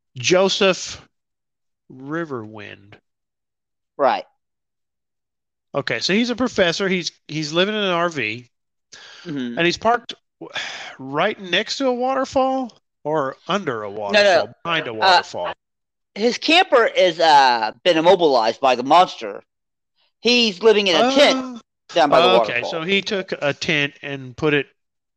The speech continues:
Speaker 1: next to the waterfall. Why does he do that? Why did, what did he tell her?
Speaker 2: 'Cause he says that the, uh, creature is scared of water.
Speaker 1: So he says something to the effect of when it,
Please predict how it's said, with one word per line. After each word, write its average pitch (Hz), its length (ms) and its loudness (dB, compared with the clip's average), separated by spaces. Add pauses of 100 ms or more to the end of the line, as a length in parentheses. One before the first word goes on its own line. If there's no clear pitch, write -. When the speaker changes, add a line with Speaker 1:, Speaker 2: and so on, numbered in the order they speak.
(560)
Speaker 1:
next 147 280 -4
to 151 60 -4
the 139 60 -8
waterfall. 131 400 -4
Why 190 180 2
does 185 100 -2
he 185 80 -2
do 147 220 -4
that? 107 220 -8
Why 135 140 -4
did, 151 100 -6
what 147 160 -4
did 143 60 -8
he 135 60 -8
tell 123 260 -6
her? 107 120 -14 (560)
Speaker 2:
'Cause 208 140 0
he 339 140 2
says 302 180 4
that 254 280 0
the, 190 540 -4
uh, 151 320 6
creature 240 420 0
is 170 120 -2
scared 190 280 2
of 160 80 2
water. 156 400 2 (2500)
Speaker 1:
So 147 180 -4
he 165 200 0
says 143 360 0
something 139 440 -4
to 135 100 -10
the 131 100 -8
effect 131 400 -4
of 127 180 -6
when 127 120 -8
it, 117 120 -6